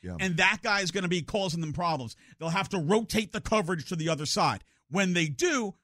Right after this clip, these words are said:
Speaker 2: well, you can't double John Grenard anymore, and he's gonna start roasting
Speaker 1: Yeah, he's a,
Speaker 2: guys.
Speaker 1: he's a problem, man. I, I, it, it is gonna be interesting to see how the Texans choose to spend their money in,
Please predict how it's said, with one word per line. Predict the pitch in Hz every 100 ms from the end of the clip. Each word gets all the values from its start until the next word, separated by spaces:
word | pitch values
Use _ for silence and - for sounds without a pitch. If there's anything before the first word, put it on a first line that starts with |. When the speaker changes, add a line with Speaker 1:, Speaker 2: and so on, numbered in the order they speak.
| _
Speaker 2:
well, | 220 - _ _ _ _ _ _ -
you | 147
can't | 226 175
double | 196 185 160
John | 180 185
Grenard | 135 170 277 220
anymore, | 156 139 131 135
and | - 185
he's | 285 320
gonna | 220 175
start | 165 156
roasting | 139 139 180 165 113
Speaker 1:
Yeah, | 107
he's |
a, | 82
Speaker 2:
guys. | 71 87
Speaker 1:
he's | 104
a | 76
problem, | 104 98 87 80
man. | 82 92
I, | 113
I, | 113 120
it, | 113 139
it | 147 147
is | 160
gonna | 180
be | 180
interesting | 165 170 156 - 147
to |
see | 123 151 139
how | 135 127 113 - _ _ _
the | 120
Texans | 123 143 135 123 113
choose | - 139 135 127 -
to | 107
spend | - 127 123
their | 113
money | 110 113 104 101
in, | 123